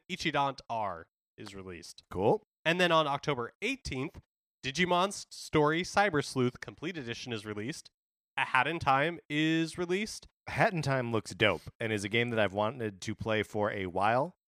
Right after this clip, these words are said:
Speaker 2: Um, I know it was, uh, came originally to P C. It's like a Mario sixty-four-like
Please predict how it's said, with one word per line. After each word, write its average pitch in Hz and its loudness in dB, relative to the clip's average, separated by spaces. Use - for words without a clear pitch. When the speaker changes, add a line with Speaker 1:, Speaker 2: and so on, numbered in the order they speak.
Speaker 2:
Um, 117 2
I 120 0
know 127 0
it 123 -2
was, 110 -2
uh, 104 0
came 120 -4
originally 113 -2
to 113 -4
P 107 -6
C. 110 -2
It's 98 -4
like 101 -2
a 92 -2
Mario 98 0
sixty-four-like 104 -6